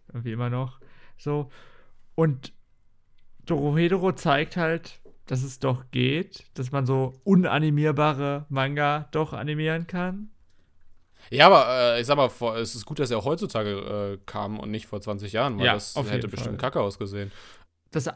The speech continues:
Speaker 1: Einzige bei Dorohedoro, was du auch gesagt hast, dass das Ding wird halt bestimmt einfach noch viel besser. Weil das ist im Grunde genommen, wie bei Vinland Saga, halt, es ist ein Epilog, also irgendwie, das ist die Einführung
Speaker 2: Prolog, ja.
Speaker 1: in die Geschichte.
Speaker 2: Du wei-, weißt noch nicht so ganz, äh, was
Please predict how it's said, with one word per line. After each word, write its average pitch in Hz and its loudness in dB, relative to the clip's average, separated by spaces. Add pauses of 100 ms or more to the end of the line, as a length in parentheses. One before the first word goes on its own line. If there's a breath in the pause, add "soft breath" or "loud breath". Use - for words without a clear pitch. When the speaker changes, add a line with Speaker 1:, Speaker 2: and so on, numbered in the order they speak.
Speaker 1:
Einzige 220 4
bei 180 2
Dorohedoro, 170 -2
was 156 -4
du 147 -4
auch 139 -6
gesagt 135 -4
hast, 160 -4 (240 loud breath)
dass 135 0
das - -8
Ding 180 6
wird 160 6
halt 160 0
bestimmt 143 -4
einfach 123 -2
noch 120 -4
viel 120 -4
besser. 113 -8 (200)
Weil 131 -2
das 147 0
ist 180 -2
im 156 2
Grunde 175 2
genommen, 147 0
wie 185 4
bei 175 8
Vinland 170 8
Saga, 127 6
halt, 151 2
es 143 -2
ist 147 -2
ein - -4
Epilog, 135 2
also 135 -2
irgendwie, 139 -2 (100)
das 123 -4
ist - -16
die 160 2
Einführung 131 4 (100)
Speaker 2:
Prolog, - -2
ja. 110 -2
Speaker 1:
in 139 -2
die 131 -6 (140)
Geschichte. 127 -6 (200 soft breath)
Speaker 2:
Du 117 -4
wei-, 139 4
weißt 160 2
noch 139 -2
nicht 143 -4
so 120 -4
ganz, 131 0
äh, 117 -6
was - -6